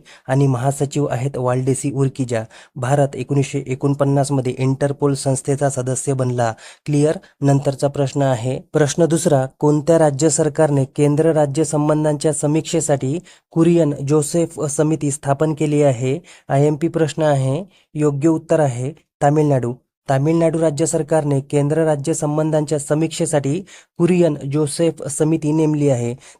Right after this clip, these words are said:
तामिळनाडूचे मुख्यमंत्री आहेत एम के स्टॅलिन आणि राज्यपाल आहेत आर एन रवी. ऑप्शन जर पाहिले तर केरळ.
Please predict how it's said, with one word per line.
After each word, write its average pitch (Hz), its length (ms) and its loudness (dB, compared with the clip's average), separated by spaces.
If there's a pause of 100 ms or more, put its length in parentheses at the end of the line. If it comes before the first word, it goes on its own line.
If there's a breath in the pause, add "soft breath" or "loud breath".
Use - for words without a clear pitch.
तामिळनाडूचे 156 600 2
मुख्यमंत्री 156 640 0
आहेत 147 260 2
एम 139 260 0
के 151 160 -2
स्टॅलिन 147 400 0 (260 soft breath)
आणि 156 220 0
राज्यपाल 147 480 2
आहेत 143 220 0 (140)
आर 143 140 0
एन 151 240 0
रवी. 127 300 0 (280 soft breath)
ऑप्शन 147 380 -2
जर 147 120 0
पाहिले 147 520 -2 (320 soft breath)
तर 143 100 2
केरळ. 143 420 0